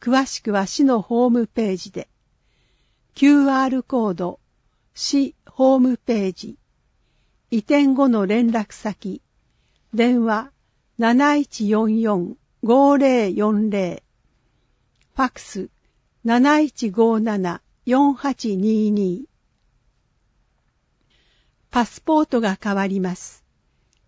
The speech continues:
偽造対策を強化した二千二十五年旅券の発行が開始されます。三月二十四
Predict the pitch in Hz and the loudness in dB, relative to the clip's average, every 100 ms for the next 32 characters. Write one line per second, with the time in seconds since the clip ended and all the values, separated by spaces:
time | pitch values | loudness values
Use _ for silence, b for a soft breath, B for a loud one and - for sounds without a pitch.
0 | _ 208 220 226 294 294 - 285 285 262 | _ -2 0 2 2 2 2 0 0 -4
1 | 226 220 202 190 262 233 - 170 - - | -4 -4 -4 -2 -2 -2 -4 -10 -10 -12
2 | 190 _ _ _ _ - 240 - 302 285 | -14 _ _ _ _ -2 -2 2 2 4
3 | 226 240 277 254 247 208 202 196 233 233 | 4 4 4 2 -2 -2 -2 -2 0 -2
4 | 262 - 214 220 - 277 262 262 240 240 | -6 -10 -2 -2 2 2 4 2 0 -4
5 | 226 - 247 240 220 233 - - 220 226 | -6 -4 -2 0 -2 -4 -6 -4 -2 -4
6 | - - 208 196 185 - - _ _ _ | -8 -6 -6 -4 -8 -10 -20 _ _ _
7 | _ _ _ _ _ _ _ _ _ - | _ _ _ _ _ _ _ _ _ -6
8 | 302 302 277 240 - 220 269 254 247 220 | 0 2 2 0 -2 2 4 4 2 0
9 | 208 | 0